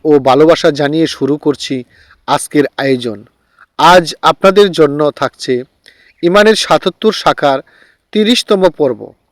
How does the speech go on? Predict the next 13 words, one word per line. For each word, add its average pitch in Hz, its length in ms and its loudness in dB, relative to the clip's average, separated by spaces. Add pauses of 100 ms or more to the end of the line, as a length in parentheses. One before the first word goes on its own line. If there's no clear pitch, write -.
(440)
আজকের 190 360 0
পর্ব 175 300 4
হলো 170 380 6 (400)
অসহায়দের 165 720 2 (340)
সাহায্য 143 580 -2
করা। 120 300 -6 (920)
আশা 196 200 2
করি 190 340 4 (480)
ইসলামের 156 500 0
জন্য, 123 420 -2 (240)
আপনার - 400 2
ইমানের 170 400 2
জন্য 110 420 -4